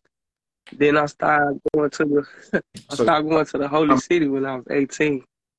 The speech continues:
Speaker 1: <laughs>
Speaker 2: Oh,
Speaker 1: I started going to the Holy City when I was eighteen.
Speaker 2: <laughs>
Speaker 1: Um,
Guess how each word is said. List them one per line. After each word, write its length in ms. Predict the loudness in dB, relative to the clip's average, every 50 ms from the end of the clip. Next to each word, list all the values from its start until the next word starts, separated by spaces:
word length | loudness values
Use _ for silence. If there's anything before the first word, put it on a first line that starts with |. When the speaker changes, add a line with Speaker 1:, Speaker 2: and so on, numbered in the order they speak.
| _ _ -10
Speaker 1:
<laughs> 80 | -10 -10 -10 -10 -14 -14 -12 -12 -14 -12 _ -8 -8 -8 _ -14 -20 _ _ _ _ -12 -12 -12 _ _ -20 -20 _ _ -16 -16 -16 _ -12 -12 -12 _ _ -16 -16 -16 _ _ _ -4
Speaker 2:
Oh, 300 | 0 0 0 0 -2 -4 -8 -14 _ _ _ _ _ _ _ _ _ _ _ _ _ _ _ _ -14 -14 _ _ _ _ _ -12 -12 -8 -4 -2
Speaker 1:
I 100 | -2 -2
started 260 | 0 0 2 2 2 4
going 220 | 4 2 2 2
to 120 | 0 0 0
the 80 | 0
Holy 260 | 0 0 0 0 0 -2
City 280 | -2 -2 -2 -2 -2
when 200 | -2 -2 -2 -2
I 100 | -2 -2
was 120 | -4 -2 -2
eighteen. 560 | -2 -2 -2 -2 -2 -2 -2 0 -2 -4 -4 -4
Speaker 2:
<laughs> 40 | -4 -4 -6 _ _ _ _ _ -12 -6
Speaker 1:
Um, 420 | -4 -4 -4 -4 -4 -6 -8 -10